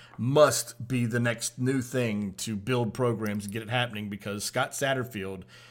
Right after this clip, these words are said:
leaves Appalachian State, turns Louisville around in one season,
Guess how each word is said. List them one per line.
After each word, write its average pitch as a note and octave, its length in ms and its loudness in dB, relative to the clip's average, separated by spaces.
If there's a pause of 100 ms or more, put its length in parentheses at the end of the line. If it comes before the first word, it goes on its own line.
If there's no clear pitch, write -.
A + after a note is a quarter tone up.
(160)
leaves B2 400 -2
Appalachian A#2+ 640 2
State, G2+ 480 -4
turns C3 320 -2
Louisville B2 400 2
around G#2+ 380 -2
in G2+ 100 -4
one A2+ 220 -4
season, G2 560 -6